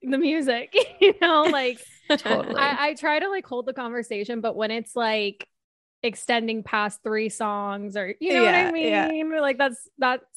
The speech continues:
Speaker 1: something that came to mind for me in terms of that. But then, um, I don't know if I've told it, I've told this in some places, Emma, I don't know if you remember when we got kicked out of our Airbnb at Crossed.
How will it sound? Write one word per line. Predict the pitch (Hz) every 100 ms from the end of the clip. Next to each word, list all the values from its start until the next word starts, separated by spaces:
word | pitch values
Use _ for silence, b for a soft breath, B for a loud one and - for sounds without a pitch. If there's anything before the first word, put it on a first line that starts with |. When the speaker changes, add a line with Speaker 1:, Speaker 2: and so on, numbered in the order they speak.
| -
Speaker 1:
something | 262 247 262
that | 262 254
came | 262 233
to | 226
mind | 202 196 208
for | 233
me | 214 214
in | 214
terms | 202 214 214
of | 214 202
that. | 190 190 220
But | 233 214 208
then, | 226 220 220 214 _ _ _ _ _
um, | - 220 220 214 208 202 202
I | - 247
don't | 262
know | 285
if |
I've | 311 311
told | - 208 208 220
it, | 220
I've | 240
told | 247 320
this | 359 330
in | 269
some | 226 208
places, | 214 214 214 220
Emma, | 214
I | 214 214
don't | 214
know | 208
if | 208
you | 220
remember | 208 202 214 208
when | 214
we | 220
got | 220 220 220
kicked | - 202
out | 214 214
of |
our | 220 214
Airbnb | 196 202 196 220 202 196 202
at | 170
Crossed. | - 175 165 202 226 -